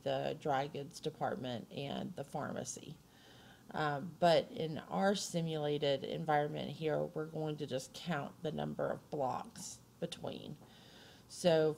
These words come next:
for example, we've got, uh, Department A to Department B, and de-, between Department A and Department A, of course, is zero steps.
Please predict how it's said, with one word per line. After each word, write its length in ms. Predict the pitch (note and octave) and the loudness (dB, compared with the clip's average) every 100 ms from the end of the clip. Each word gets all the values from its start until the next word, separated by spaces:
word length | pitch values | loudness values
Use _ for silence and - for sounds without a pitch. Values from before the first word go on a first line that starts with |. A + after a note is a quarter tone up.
| - | 0
for 140 | E3 | -2
example, 680 | D3+ E3+ E3+ D#3+ - - C3+ | -2 0 2 2 0 -2 0
we've 240 | D#3 D#3+ - | 0 -2 2
got, 420 | D3+ D3 C#3+ - - | 4 4 2 -2 0
uh, 280 | D3+ - D3+ | 2 2 -2
Department 580 | F3+ - E3+ - F3 D3 - | -8 -2 0 2 0 -2 0
A 520 | F3 E3 D3 D#3 F3+ - - - - - | 2 4 2 2 0 -4 -16 -20 -20 -12
to 220 | - F#3 | -2 0
Department 640 | F3 E3 E3 D#3 - D3+ C3+ | 0 -2 0 0 0 -2 0
B, 480 | F#3+ F3 B2+ A#2+ F3 - - - - - - - | 2 2 0 -2 -4 -6 -20 -20 -20 -20 -20 -4
and 500 | F3 D#3+ D3+ D3+ D#3 - - - | 0 2 0 0 -4 -10 -20 -6
de-, 80 | F3 | -6
between 580 | - F#3+ F3 F3+ E3 D#3+ | -2 -2 2 2 2 0
Department 540 | E3 G3+ F#3+ F#3 D#3 | -2 0 2 2 2
A 160 | E3+ D#3 | 4 4
and 100 | D#3 | 2
Department 460 | D#3 D#3+ D3+ - - | -2 -2 -2 -4 -2
A, 160 | D#3 D3+ | 0 0
of 180 | - - | -2 -4
course, 260 | D#3 E3 | -6 -4
is 140 | D3+ D3 | -6 -6
zero 400 | D#3+ D3+ D#3 D#3 | -6 -2 0 -2
steps. 640 | - - - - - - | -4 0 0 0 -6 -18